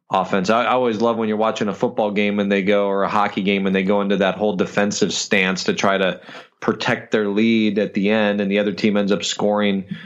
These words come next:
You know, look at the Super Bowl. I mean, geez Louise, they came back from twenty-five down and they tried to protect their lead instead of just playing what they were supposed to do. So, um, yeah, staying on your toes, being on the offense, I think it's so, so important.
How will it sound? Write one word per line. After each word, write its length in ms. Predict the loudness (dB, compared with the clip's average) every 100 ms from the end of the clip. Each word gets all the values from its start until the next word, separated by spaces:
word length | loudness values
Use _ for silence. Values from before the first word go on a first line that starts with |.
| -20 -6
You 100 | 0
know, 60 | 2
look 140 | 2
at 80 | 2
the 60 | 0
Super 300 | 0 0 0
Bowl. 440 | 0 0 -2 -4
I 100 | -2
mean, 340 | 0 2 0 2
geez 240 | 2 4
Louise, 340 | 2 2 2 2
they 80 | 0
came 280 | 0 2
back 260 | 2 0 0
from 140 | -6
twenty-five 580 | -2 0 0 0 0 2
down 400 | 2 2 2 0
and 220 | -2 -4 -10 -20 -20 _ _ -2
they 100 | 0
tried 240 | 2 2
to 60 | 0
protect 460 | -2 0 0 0
their 120 | 0 0
lead 280 | 0 2
instead 280 | 0 0 0
of 80 | 0
just 240 | -2 -4
playing 300 | -2 0 2 0
what 140 | 0
they 140 | 0
were 80 | 0
supposed 400 | 0 0 0 0
to 60 | 0
do. 260 | 2 0
So, 480 | 0 2 2 -2 -8 -20 -20 -20 _ _
um, 360 | -2 0 0 2
yeah, 140 | 2
staying 280 | 2 2 2
on 120 | 2 0
your 80 | 0
toes, 320 | 2 2 0
being 200 | 0 2
on 120 | 2
the 80 | 2
offense, 460 | 2 2 0 2
I 60 | 2
think 140 | 2
it's 140 | 0 0
so, 180 | 0 2
so 280 | 2 2
important. 600 | 0 0 0 0 -4 -14